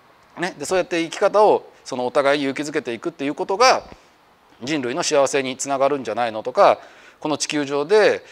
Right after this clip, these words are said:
我々人類が生きていく上で大切な考え方じゃないのっていうのが一番ベースにあるわけで、だから我々はクライアントを見た時に、ね、この人の担当は何だろ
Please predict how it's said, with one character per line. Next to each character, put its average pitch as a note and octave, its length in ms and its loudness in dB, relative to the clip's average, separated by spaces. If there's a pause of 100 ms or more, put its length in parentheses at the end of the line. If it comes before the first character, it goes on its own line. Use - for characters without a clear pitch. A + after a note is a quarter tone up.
(160)
我 C3 180 2
々 B2+ 160 2
人 C3 200 -8
類 A#2 120 -4
が G#2+ 100 -4
生 A#2 80 -6
き - 60 -14
て A2 100 -8
い G2+ 60 -8
く C#3 120 -12
上 F3+ 100 -6
で G3 240 4
大 B2 240 -2
切 A#2+ 220 -6
な A#2+ 100 -6
考 A#2 100 -6 (140)
え A2+ 60 -2
方 A2 240 -4
じ G#2+ 80 -8
ゃ - 20 -10
な C#3 200 -2
い C3 60 -6
の G#3+ 100 2
っ A3 80 -6
て G#3 80 -8
い - 20 -4
う G#3+ 40 -4
の B3 60 0
が F#3 160 4
一 C3 140 -6
番 C3 120 -2
ベ A2+ 100 -2
ー - 20 -2
ス - 100 -12
に A2+ 60 -8
あ G#2+ 80 -4
る E2+ 160 -12
わ G#2 140 -2
け F2+ 160 -12 (100)
で、 A3+ 240 2 (1500)
だ G#3+ 120 6
か G#3+ 80 6
ら F#3 80 8
我 F3 160 6
々 G3+ 160 4
は G3+ 80 2
ク G3 100 0
ラ G#3 100 2
イ - 20 0
ア G#3 40 0
ン F#3+ 40 -6
ト - 140 -10
を G3 40 -6
見 G#3 80 -8
た F#3+ 120 0
時 B2 280 -6
に、 C3+ 320 -6
ね、 F#3+ 120 -4
こ D3 120 -6
の C#3 80 -4
人 C3+ 140 -10
の A#2 100 -12
担 D3 200 -6
当 D3+ 140 -6
は C#3+ 100 -4
何 A3+ 220 -8
だ A3+ 120 -4
ろ G2 100 -6